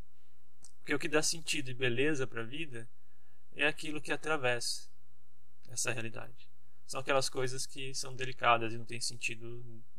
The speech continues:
nenhum prático, praticamente. É uma conversa,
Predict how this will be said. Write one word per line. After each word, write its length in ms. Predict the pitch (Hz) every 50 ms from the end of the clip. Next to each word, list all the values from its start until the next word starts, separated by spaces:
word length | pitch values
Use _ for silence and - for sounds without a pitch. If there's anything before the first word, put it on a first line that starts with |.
| - -
nenhum 400 | 127 123 151 175 185 156 127 131 - - -
prático, 480 | - - - - - - - - - - - - -
praticamente. 720 | - 113 110 - - - - 107 110 - - - - - - - - - - - - - - - - -
É 60 | -
uma 120 | 113 110 -
conversa, 560 | - 123 123 123 120 113 110 107 - -